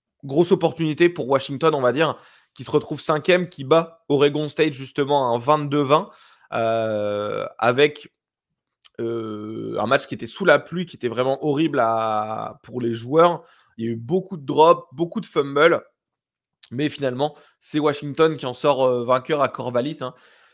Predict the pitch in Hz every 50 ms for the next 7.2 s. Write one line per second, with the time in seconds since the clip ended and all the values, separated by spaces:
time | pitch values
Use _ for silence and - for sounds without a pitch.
0 | _ _ - - 120 151 170 165 165 165 165 151 160 170 180 185 180 - 175 135
1 | 131 135 147 156 165 165 - 170 170 170 175 175 - _ _ _ _ _ _ _
2 | _ _ _ _ _ _ _ _ _ _ _ _ _ _ _ _ _ _ _ _
3 | _ _ _ - _ _ - - - 147 135 143 151 - - 190 190 180 180 165
4 | 170 165 160 170 175 175 165 156 147 143 139 135 135 135 135 131 131 - - 127
5 | 135 139 139 175 180 170 175 151 147 151 143 143 143 147 151 143 131 117 113 113
6 | 113 107 - - 110 120 117 - - 156 160 156 - - 156 139 127 139 175 208
7 | 208 - -